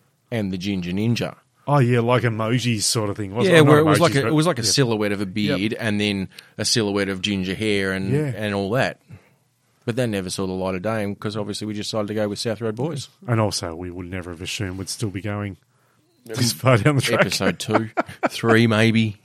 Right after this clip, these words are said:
Speaker 1: <laughs>
Speaker 2: Uh, so that was my big thing.
Speaker 1: Yeah.
Speaker 2: What have you been doing?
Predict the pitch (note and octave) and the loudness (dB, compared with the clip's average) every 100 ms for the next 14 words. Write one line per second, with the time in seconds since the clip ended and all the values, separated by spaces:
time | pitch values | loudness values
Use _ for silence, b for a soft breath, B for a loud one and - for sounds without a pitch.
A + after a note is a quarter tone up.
0 | - - D3 G3 - B B B A#2 B | 2 4 4 2 0 B B B -18 B
1 | B C#3+ D3+ - F#3+ F3 D3+ - - G#2 | B -18 -18 -10 -4 -4 -4 -10 -20 -20
2 | - C#3 C4 C#3+ E3 A3+ D3 - C3 D#4 | -2 6 8 8 6 6 4 2 0 -2
3 | A2 G#2+ A2 F3 G#3 F3+ A#2 G2+ E2 - | -6 -2 2 4 4 4 4 2 -2 -10
4 | - - A3+ G#3+ D4 D#4+ F3+ A#2+ - | -10 -4 0 2 4 4 6 6 4